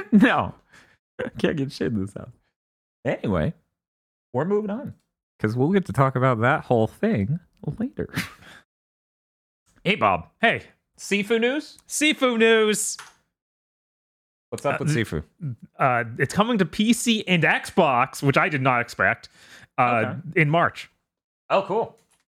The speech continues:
Speaker 2: Uh, they're also going to release an Arenas update for all versions then,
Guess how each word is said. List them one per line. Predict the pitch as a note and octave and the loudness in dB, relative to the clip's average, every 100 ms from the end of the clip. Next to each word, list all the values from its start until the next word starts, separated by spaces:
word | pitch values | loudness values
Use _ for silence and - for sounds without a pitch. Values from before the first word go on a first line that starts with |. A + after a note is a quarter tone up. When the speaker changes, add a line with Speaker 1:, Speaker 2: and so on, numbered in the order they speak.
| _ _ _ - | _ _ _ -4
Speaker 2:
Uh, | A2 G#2 | 0 0
they're | G#2+ A#2 B2 | 0 0 2
also | A#2+ - C#3 | 0 2 2
going | D3 D3 | 2 2
to | |
release | C#3+ C3+ - | 2 0 0
an | B2 | -2
Arenas | A2+ A#2 D3 D#3+ A#2+ | 0 2 4 2 2
update | A#2+ - A2+ A2 | 0 0 -2 -2
for | C3+ | 0
all | A#2+ A2+ | 0 0
versions | B2 B2+ A#2 G#2+ A2 | 2 2 0 -4 -2
then, | G2+ F#2+ F2+ | -2 -2 -6